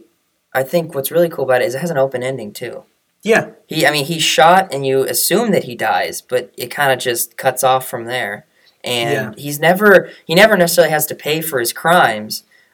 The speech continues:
Speaker 1: but Edward G. Robinson has kind of figured out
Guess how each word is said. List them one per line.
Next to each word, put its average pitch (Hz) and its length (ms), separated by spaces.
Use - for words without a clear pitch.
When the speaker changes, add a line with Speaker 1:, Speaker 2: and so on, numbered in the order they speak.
Speaker 1:
but 120 460
Edward 127 360
G. 127 160
Robinson 117 600
has 117 140
kind 110 220
of 110 220
figured 117 440
out 110 420